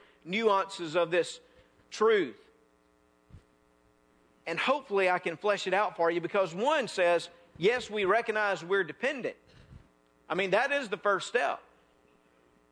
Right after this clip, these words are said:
But the second aspect of this is we trust him to provide for those basic needs. You see, I think, I think there's a little bit of difference.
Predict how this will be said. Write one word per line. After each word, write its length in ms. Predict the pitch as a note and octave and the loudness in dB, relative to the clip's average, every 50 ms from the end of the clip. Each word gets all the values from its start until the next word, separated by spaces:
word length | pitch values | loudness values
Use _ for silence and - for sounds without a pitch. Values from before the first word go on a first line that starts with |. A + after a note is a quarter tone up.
| _ _ - | _ _ -2
But 160 | G3 G#3+ - | -2 0 0
the 100 | A3+ G3+ | -2 -4
second 380 | - - D4 D#4+ D#4+ D#4+ D4 | 0 0 0 0 0 0 -2
aspect 480 | C4+ A3+ G3 F3 - - G#3 G3 G3 - | -2 -2 -4 -4 -2 -2 -2 -2 -2 -4
of 100 | F#3 E3 | -4 -2
this 240 | E3 F#3+ F#3+ F3 - | -2 -2 -2 -2 -2
is 240 | F#3+ F#3 E3+ - - _ _ _ | -4 -4 -4 -6 -10 _ _ _
we 200 | - A#3+ B3+ A3 | 0 0 0 0
trust 420 | - - - D4+ D4+ D4+ - - - | 0 0 0 0 0 -2 -6 -8 -8
him 220 | G3 D3+ A2+ F#2 - _ _ _ _ _ _ _ _ _ _ _ _ _ _ _ _ _ _ _ - | -8 -8 -8 -10 -14 _ _ _ _ _ _ _ _ _ _ _ _ _ _ _ _ _ _ _ -4
to 160 | A#3+ B3+ A#3+ | -4 -4 -2
provide 480 | F3+ A3 G3 G3+ A#3+ D4 D4+ C4 F3 - | 0 0 2 2 2 2 2 0 -2 -2
for 80 | F#3 | 0
those 240 | E3+ E3+ E3 D3+ C3 | 2 2 2 0 -2
basic 340 | D3 D#3+ D3+ C3+ C3+ A2+ - | -2 -2 -2 -4 -6 -10 -10
needs. 340 | C#3 A#2+ F2 - - - - _ _ _ _ _ _ _ _ _ - | -8 -10 -10 -12 -16 -20 -20 _ _ _ _ _ _ _ _ _ -10
You 80 | G3 | -6
see, 140 | F3+ C4 B3 | -2 -2 0
I 120 | A3 A3+ | 0 0
think, 320 | G#3 - C#4+ E4 D#4 C4 - | 0 0 -2 -2 -2 -2 -4
I 60 | G3+ | -4
think 200 | G#3 - D4+ D4+ | -2 -2 -2 -2
there's 140 | C#4+ E4 C4+ | 0 -2 0
a 60 | D4 | 0
little 240 | D4 D4 D4 C#4 C#4 | 0 0 0 0 0
bit 100 | B3 B3+ | 0 0
of 120 | C4 B3 G3 | 0 0 0
difference. 540 | D4 D4 - - E3 - - - - - | 0 -2 -2 -4 -10 -10 -12 -16 -18 -18